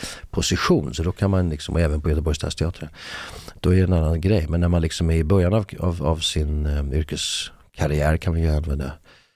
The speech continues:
så, eh, blir det lite körigt sådär, va. Men jag har alltid, jag har alltid liksom stuckit ut hakan och, eh, reagerat på det jag tycker är galet och det jag tycker är fel.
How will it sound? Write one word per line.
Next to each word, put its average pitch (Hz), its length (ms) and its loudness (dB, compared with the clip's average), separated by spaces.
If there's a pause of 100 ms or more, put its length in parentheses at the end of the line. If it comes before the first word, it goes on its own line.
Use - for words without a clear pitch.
(560)
så, 87 300 2
eh, 85 160 2
blir 85 280 4
det 87 60 4
lite 85 260 0
körigt 101 400 0
sådär, - 220 -4
va. 76 220 -6
Men 90 200 2
jag 101 160 4
har 117 140 2
alltid, 107 540 0 (1040)
jag - 120 2
har 104 80 4
alltid 98 420 0
liksom 80 580 -2
stuckit - 380 -2
ut 85 100 2
hakan 98 560 0
och, - 420 -8
eh, 73 500 -2 (200)
reagerat 98 720 2
på - 80 -4
det 87 60 2
jag 78 100 0
tycker - 200 -4
är 78 60 2
galet 87 520 0
och 78 60 -2
det 69 60 0
jag 71 100 -2
tycker - 180 -6
är - 40 -6
fel. 71 500 -4